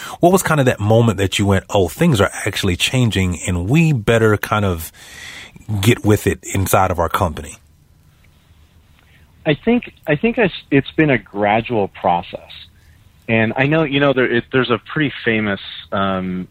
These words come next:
Speaker 2: interview with Simon Sinek that's kind of been going around, um, social media of late. And, and, and there's been a lot of criticism made of millennials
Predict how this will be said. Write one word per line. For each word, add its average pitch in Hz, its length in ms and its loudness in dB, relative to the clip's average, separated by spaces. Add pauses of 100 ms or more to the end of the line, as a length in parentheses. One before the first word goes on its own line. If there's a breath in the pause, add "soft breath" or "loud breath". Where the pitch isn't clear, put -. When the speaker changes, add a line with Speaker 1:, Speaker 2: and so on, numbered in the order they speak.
(140)
Speaker 2:
interview 104 520 -2
with 92 240 -6
Simon 95 400 -6
Sinek 95 300 -6
that's 95 160 -10
kind 98 180 -8
of 92 40 -6
been 92 140 -8
going 92 280 -8
around, 90 640 -8
um, 92 260 -10
social 98 280 -10
media 90 340 -10
of 87 240 -14
late. 92 240 -10 (640 loud breath)
And, 104 520 -2 (100)
and, 123 920 -8
and 147 160 0
there's 147 160 -2
been 170 160 -4
a 165 80 0
lot 117 260 0
of 113 80 -6
criticism 95 720 -8
made 98 200 -4
of 92 220 -6
millennials 92 680 -6